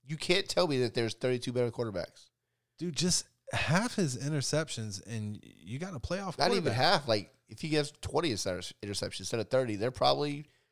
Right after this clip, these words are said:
Speaker 1: I mean, I don't know if they're gonna make the playoffs, but they're gonna be borderline.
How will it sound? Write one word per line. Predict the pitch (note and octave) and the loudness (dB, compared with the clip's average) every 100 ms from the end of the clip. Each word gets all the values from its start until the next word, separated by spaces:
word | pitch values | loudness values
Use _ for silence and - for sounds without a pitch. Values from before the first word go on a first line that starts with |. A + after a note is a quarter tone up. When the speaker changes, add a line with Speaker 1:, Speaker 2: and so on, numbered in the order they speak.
| _ - | _ -4
Speaker 1:
I | |
mean, | D#3+ - | -2 2
I | B2 | 4
don't | B2+ | 4
know | |
if | A#2 | 2
they're | A#2 | 0
gonna | G#2 | -2
make | F#2+ | -4
the | E2+ | -4
playoffs, | F#2 F#2+ A2+ E3 - | -2 2 2 0 -6
but | - | -4
they're | A#2 | -2
gonna | B2 A#2+ | -2 -4
be | B2+ | -2
borderline. | A#2+ C#3+ F#3 F3 F#3 | 2 4 4 2 0